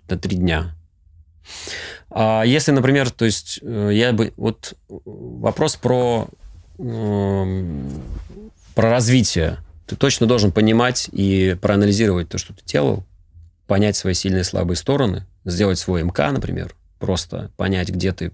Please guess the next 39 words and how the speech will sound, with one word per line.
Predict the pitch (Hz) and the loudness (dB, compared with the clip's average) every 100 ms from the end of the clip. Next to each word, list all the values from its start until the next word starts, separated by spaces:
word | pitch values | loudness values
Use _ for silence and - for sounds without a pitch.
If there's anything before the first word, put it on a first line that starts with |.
| - | -10
не | - 78 78 78 85 92 92 | -14 -10 -8 -6 -2 0 2
можешь | 95 90 90 - - | 0 0 -4 -8 -10
что-то | - 92 85 | -8 -8 -6
делать, | 92 127 98 - - - - - - - - _ | -2 -2 -2 -8 -16 -16 -14 -14 -16 -18 -20 _
и | 117 139 139 | 2 4 4
вычленить. | 147 - 98 82 76 | 2 2 2 0 0
И | 107 | 2
мне | 143 | 2
повезло, | 165 113 104 139 | 4 2 4 2
что | 151 - | 0 0
я | 101 95 | 2 2
понял, | - 143 107 | 2 2 2
что | - 92 | 0 2
у | |
меня | 107 120 | 2 2
порядок | 104 113 113 92 | 2 2 0 -2
не | 87 | -4
работает | 87 87 92 - | -4 -4 -6 -8
абсолютно, | 82 92 87 82 | -6 -2 -2 -2
потому | 87 | -4
что | - | -2
я | 110 | -2
хаос. | - 104 82 82 - | 0 0 0 -4 -10
Типа | - - | -12 -6
у | |
меня... | 85 85 82 - - - - - - - - - - - - - - - - _ _ _ - _ _ _ _ - | -4 -4 -6 -10 -8 -8 -8 -10 -10 -10 -12 -18 -12 -12 -12 -20 -20 -20 -20 _ _ _ -20 _ _ _ _ 0
и | 123 | 4
раз | 117 151 - | 4 2 2
куда, | 120 113 | 2 2
откуда | 113 139 117 | 2 0 0
приходит | 110 - 117 92 | 0 0 0 0
импровизация, | 101 98 98 113 123 87 | 0 2 4 2 0 -4
я | |
такой: | 87 87 - | -6 -10 -12
"Вообще | 90 82 82 151 | -12 -8 -4 0
не | 147 | 0
собираюсь | - 101 101 87 | 0 2 2 0
этого | - 90 | -4 -4
делать". | 87 85 - | -4 -6 -8